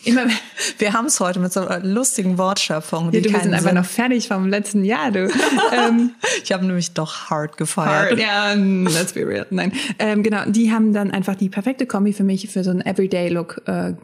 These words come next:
Speaker 1: gegeben. Und das Schöne ist halt auch, wenn du findest, dass die zwei dir nicht genug Deckkraft geben, kannst du halt auch da einfach ein bisschen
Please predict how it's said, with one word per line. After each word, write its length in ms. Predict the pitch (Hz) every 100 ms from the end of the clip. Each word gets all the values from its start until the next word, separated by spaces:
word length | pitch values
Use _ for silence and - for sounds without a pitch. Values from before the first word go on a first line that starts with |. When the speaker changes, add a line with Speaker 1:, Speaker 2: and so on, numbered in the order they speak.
| -
Speaker 1:
gegeben. 580 | 175 170 170 180 240 - - 247
Und 160 | - 247
das 100 | 254
Schöne 240 | 269 277
ist 180 | 202 -
halt 200 | 190 196
auch, 180 | 185 208 - - -
wenn 240 | 214 269
du 300 | 277 254 247 - -
findest, 360 | - 220 214 208
dass 180 | 202 - _ _ -
die 120 | 220
zwei 260 | 220 214 208
dir 100 | 202
nicht 160 | 202 196
genug 260 | 190 175
Deckkraft 440 | 233 254 - 175 -
geben, 300 | 185 220 - - -
kannst 200 | 214 202
du 60 |
halt 180 | 196 -
auch 140 | 196 -
da 120 | 185
einfach 320 | 185 190 185
ein 60 | 180
bisschen 560 | 185 - 180 175 175